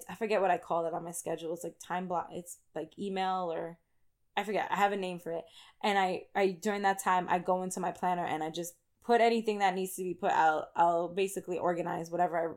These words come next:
my random thoughts. <laughs> I'll put 'em somewhere. But I have, I have done that because I found that I was getting off track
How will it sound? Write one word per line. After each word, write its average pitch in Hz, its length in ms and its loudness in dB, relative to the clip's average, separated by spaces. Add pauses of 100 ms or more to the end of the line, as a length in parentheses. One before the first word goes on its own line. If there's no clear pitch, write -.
my 175 100 -2
random 165 460 -6
thoughts. - 500 -2 (160)
<laughs> - 160 -14
I'll - 240 2
put 226 100 0
'em 226 100 2
somewhere. 170 440 -4 (440)
But 247 180 8
I 214 140 10
have, 233 340 4
I 196 180 2 (200)
have 185 280 -2
done 302 240 6
that 202 280 4
because 196 480 0 (340)
I 208 160 2
found 196 580 2
that 190 180 4
I 185 100 6
was 190 160 0
getting 202 260 2
off 180 200 0
track 233 540 2